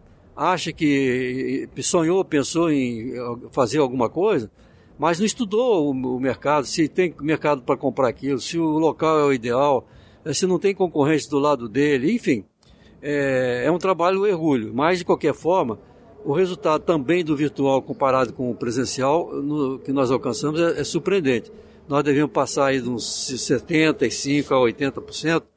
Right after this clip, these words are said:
de atendimento, é, virtual. E isso eu acho que é um grande avanço, é um dos, dos indicadores maiores que talvez o sistema do Sebrae Nacional tem. E acho que o Sebrae superou,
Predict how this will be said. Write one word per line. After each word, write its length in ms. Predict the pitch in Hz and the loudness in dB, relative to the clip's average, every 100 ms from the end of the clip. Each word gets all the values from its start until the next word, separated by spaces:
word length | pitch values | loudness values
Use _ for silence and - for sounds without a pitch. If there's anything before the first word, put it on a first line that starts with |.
| _ _ - - | _ _ -20 -6
de 80 | 151 | -2
atendimento, 720 | 147 170 160 139 151 147 156 | 2 2 2 2 0 0 0
é, 420 | 135 131 127 123 - - - | 2 2 0 -2 -6 -16 -6
virtual. 680 | 139 185 214 151 123 107 - 127 | 0 0 2 4 4 2 -2 -4
E 520 | 127 120 113 107 104 _ _ _ - - - | -4 -4 -6 -8 -12 _ _ _ -20 -20 -8
isso 220 | 156 156 | -6 0
eu 80 | 156 | 0
acho 120 | 160 | 0
que 60 | 165 | 0
é 40 | |
um 40 | 147 | 0
grande 240 | 151 135 | 0 2
avanço, 340 | 123 147 151 | 0 0 0
é 40 | 151 | -2
um 40 | |
dos, 380 | 131 120 - - | -2 -8 -12 -12
dos 340 | 131 117 120 | -10 -8 -2
indicadores 520 | 135 123 143 120 139 127 | -2 0 0 2 0 2
maiores 400 | 135 131 139 - | 2 4 2 -2
que 80 | |
talvez 340 | - 123 123 113 | 0 2 2 -2
o 40 | |
sistema 420 | - 113 143 120 | -6 -4 -2 -2
do 40 | 110 | -2
Sebrae 320 | - 110 123 | -2 0 2
Nacional 480 | 131 - 117 117 117 | 0 0 -2 0 -2
tem. 320 | - 135 160 _ _ _ _ _ - | -2 -4 -4 _ _ _ _ _ -10
E 520 | 151 131 131 123 123 180 | -4 0 0 0 2 2
acho 340 | 160 151 170 | 2 0 -4
que 180 | - 165 | 0 2
o 600 | 151 135 123 117 113 110 | 4 2 0 -4 -6 -8
Sebrae 440 | - 135 131 127 | -2 0 2 0
superou, 640 | - 180 190 147 147 196 | -2 -4 2 2 2 0